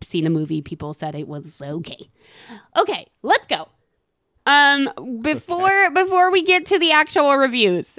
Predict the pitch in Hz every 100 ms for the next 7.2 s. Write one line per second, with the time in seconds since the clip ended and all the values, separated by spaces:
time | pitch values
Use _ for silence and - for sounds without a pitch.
0 | _ 214 220 208 220 220 202 220 196 247
1 | 254 226 254 214 226 208 - 208 208 208
2 | 202 208 196 208 - - 247 269 294 _
3 | - 214 214 202 202 220 220 214 208 202
4 | 208 202 202 185 156 156 160 165 165 117
5 | 87 - - - - - - 101 71 -
6 | - 220 214 196 - 185 - 170 180 254
7 | 403